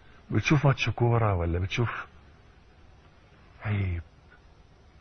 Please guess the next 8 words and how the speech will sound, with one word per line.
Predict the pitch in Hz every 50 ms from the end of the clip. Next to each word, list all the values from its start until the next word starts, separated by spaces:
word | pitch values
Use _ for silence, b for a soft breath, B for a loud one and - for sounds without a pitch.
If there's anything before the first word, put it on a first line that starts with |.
| - - - - - - -
عيب | - 151 180 180 147
يا | 151 143 131 131
ناس. | 135 139 139 131 127 120 - - - - - - - - - - - - b b b b b b b b b b b b b
عيب | - 123 175 214 240 240 180 185
يا | 190 180
مسلمين. | 170 165 147 - - 156 160 160 180 190 190 180 170 151 135 127 - - - - - - - b b b b b b b b b b b b -
لما | 113 135 151 160 180
يبقى | 208 240 233 165 - - 185 185 185 170